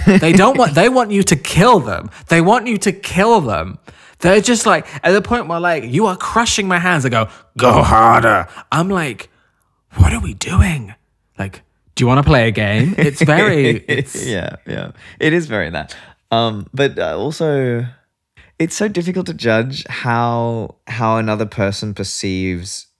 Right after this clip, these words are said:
Speaker 1: pleasure versus, say, pain or discomfort. And, and I, I know certainly that some people are just built for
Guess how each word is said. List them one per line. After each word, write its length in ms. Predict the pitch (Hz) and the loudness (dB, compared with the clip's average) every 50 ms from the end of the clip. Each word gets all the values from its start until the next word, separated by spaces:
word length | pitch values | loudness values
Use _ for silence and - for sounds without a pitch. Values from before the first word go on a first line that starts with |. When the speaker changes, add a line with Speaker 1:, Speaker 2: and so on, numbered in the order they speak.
| _ _ | _ _
Speaker 1:
pleasure 380 | - - 98 92 90 87 95 90 | -8 -6 -4 -4 -4 -4 -6 -8
versus, 680 | 82 85 87 85 85 - - - 92 87 82 85 92 - _ _ _ _ _ | -6 -6 -6 -6 -6 -8 -8 -8 -8 -8 -8 -10 -12 -14 _ _ _ _ _
say, 320 | - - - 80 73 76 - - | -12 -8 -8 -8 -8 -10 -12 -16
pain 540 | - - 101 95 92 87 82 82 80 76 73 73 | -12 -8 -6 -4 -4 -4 -6 -6 -8 -8 -10 -10
or 180 | 67 76 87 | -10 -10 -10
discomfort. 880 | 80 78 82 80 - - - 92 92 90 - - 90 85 76 69 - - - _ _ _ _ _ _ _ _ _ _ _ | -10 -10 -10 -12 -12 -10 -10 -8 -8 -8 -10 -10 -8 -8 -8 -8 -12 -16 -20 _ _ _ _ _ _ _ _ _ _ _
And, 340 | 92 92 90 90 90 85 78 - _ _ _ _ _ _ _ _ _ _ _ _ _ _ _ _ _ - - - - - - - | -8 -8 -6 -6 -8 -10 -12 -16 _ _ _ _ _ _ _ _ _ _ _ _ _ _ _ _ _ -20 -18 -18 -20 -20 -12 -8
and 100 | 127 127 131 | -6 -4 -2
I, 180 | 131 131 127 - | -2 -2 -2 -2
I 120 | 117 127 | -2 -2
know 460 | 127 127 131 151 175 170 165 147 127 - | 0 0 0 0 0 0 -2 -4 -6 -8
certainly 720 | - - - - 135 135 - 120 107 98 95 92 90 78 - _ _ _ - - - _ - - _ _ - - - - - - - - _ _ _ _ - | -10 -8 -4 -2 -2 -2 -2 -4 -6 -4 -4 -6 -6 -10 -12 _ _ _ -20 -20 -20 _ -20 -20 _ _ -20 -20 -20 -20 -20 -20 -20 -20 _ _ _ _ -10
that 280 | - 104 98 87 - _ _ _ _ _ _ _ _ _ _ _ _ _ | -8 -6 -6 -6 -10 _ _ _ _ _ _ _ _ _ _ _ _ _
some 400 | - - - 110 120 131 135 127 | -6 -2 -2 0 0 0 0 -2
people 400 | 127 117 113 110 - 117 110 107 | -2 -4 -4 -4 -4 -4 -4 -4
are 60 | 104 | -4
just 380 | 98 82 98 101 98 101 95 85 | -4 -4 -6 -8 -8 -8 -12 -10
built 360 | - 95 92 107 156 - - - | -8 -6 -6 -6 -6 -8 -12 -18
for 680 | - - - - 104 101 98 98 98 98 98 101 107 | -20 -16 -8 -6 -4 -4 -2 -2 -2 -2 -4 -4 -6